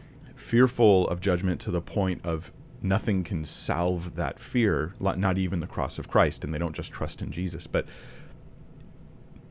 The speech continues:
but I'm just aware that human nature is such that we, we wanna say, like, whatever we are, we're okay in the end. And I'm just driven to want to say that. I wanna say that when I die, I'm gonna be fine.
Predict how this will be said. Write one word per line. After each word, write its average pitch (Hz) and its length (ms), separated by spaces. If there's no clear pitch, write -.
but - 120
I'm 110 100
just 120 180
aware 98 300
that 85 160
human 95 440
nature 90 540
is 90 140
such - 600
that 95 240
we, 113 420
we 110 120
wanna 120 280
say, 82 320
like, 78 360
whatever 117 340
we 104 160
are, 82 280
we're 87 180
okay 85 300
in 71 100
the 71 140
end. - 240
And 92 300
I'm 110 100
just 104 180
driven 107 420
to - 120
want 85 240
to 101 100
say 82 220
that. - 320
I 85 40
wanna 98 260
say 85 240
that 76 200
when 92 140
I 80 80
die, 80 220
I'm 73 80
gonna 76 160
be - 100
fine. - 280